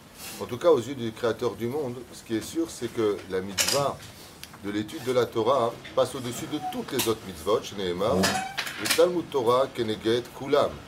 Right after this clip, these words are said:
C'est-à-dire que, à partir du moment où même Rabbi Shimon Bar Yochai, dans sa grotte pendant treize années, était en train d'étudier la Torah selon la Massorette, il ne priait même pas. Pourquoi ? Parce que le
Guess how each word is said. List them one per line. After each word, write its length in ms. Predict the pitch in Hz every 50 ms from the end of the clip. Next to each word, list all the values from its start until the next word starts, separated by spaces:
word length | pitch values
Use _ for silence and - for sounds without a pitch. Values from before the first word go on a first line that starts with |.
| - - - - - - - - -
C'est-à-dire 540 | - 104 - 110 104 - - 156 151 - -
que, 300 | 131 131 123 117 107 98 -
à 40 | 101
partir 340 | 95 113 107 - - 143 143
du 80 | 131 139
moment 280 | 131 131 135 147 143
où 60 | 123 110
même 240 | 113 151 175 180
Rabbi 340 | 156 131 131 117 - 160 185
Shimon 360 | 175 - - 131 123 135 156 156 135
Bar 120 | 131 127
Yochai, 400 | 127 120 113 - 131 143 135 117 104
dans 100 | 101 95
sa 180 | 90 - 95
grotte 280 | 90 90 117 139 139 -
pendant 240 | - 107 98 98 92
treize 300 | - - 117 117 101 101
années, 320 | 98 95 101 117 110 90 - - - - - - - 180 - -
était 200 | - - - 143
en 100 | 147 151
train 200 | - - 151 143
d'étudier 380 | 127 123 120 123 123 123 123 151
la 140 | 143 143 139
Torah 400 | - 156 151 160 175 165 156 156
selon 260 | 151 - 127 110 110
la 100 | 117 117
Massorette, 520 | 113 123 120 117 - 120 107 95 95 98 - - - - - - - - - - - - - - 135
il 120 | 143 147
ne 80 | 139 135
priait 300 | 131 - 127 127 127 120
même 160 | 120 120 110
pas. 220 | - 98 90 80 -
Pourquoi ? 440 | - 95 - - 131 160 165 147 -
Parce 160 | 123 113 -
que 140 | - - 135
le 180 | 127 110 104